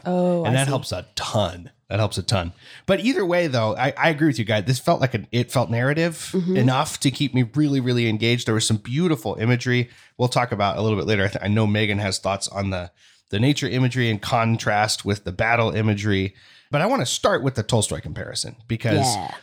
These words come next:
Speaker 2: we just finished <laughs> War and Peace at great personal cost.
Speaker 1: Yeah.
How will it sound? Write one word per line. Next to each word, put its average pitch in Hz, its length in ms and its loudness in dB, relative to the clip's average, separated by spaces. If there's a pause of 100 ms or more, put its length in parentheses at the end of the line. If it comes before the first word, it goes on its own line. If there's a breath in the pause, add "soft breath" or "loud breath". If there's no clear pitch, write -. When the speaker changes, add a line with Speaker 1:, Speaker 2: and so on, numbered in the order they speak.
(100)
Speaker 2:
we 110 100 2
just 120 240 0
finished 113 360 0
<laughs> - 0 -
War 110 140 4
and 98 120 -4
Peace 151 380 0 (640 soft breath)
at 104 180 -4
great 123 360 0
personal 107 360 0
cost. - 560 0 (400)
Speaker 1:
Yeah. 208 340 2